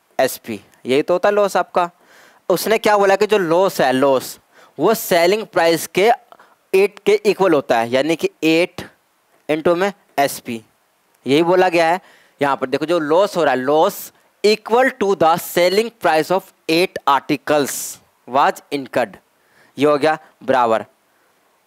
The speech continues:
लेकिन उसने क्या बोला कि उसको कितने का बेचा जा रहा है, सेवेंटी टू का,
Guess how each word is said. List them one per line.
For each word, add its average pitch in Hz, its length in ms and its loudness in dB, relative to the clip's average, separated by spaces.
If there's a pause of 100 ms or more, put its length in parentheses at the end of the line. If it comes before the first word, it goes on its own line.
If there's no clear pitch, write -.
(140)
लेकिन 185 320 0
उसने 220 360 -4
क्या 208 180 0
बोला 220 140 2
कि 208 100 -2
उसको 214 180 0
कितने - 260 -4
का 214 100 0
बेचा 196 260 0
जा 202 120 2
रहा 175 100 4
है, - 20 2
सेवेंटी 170 420 -2
टू 170 180 -2
का, 123 180 0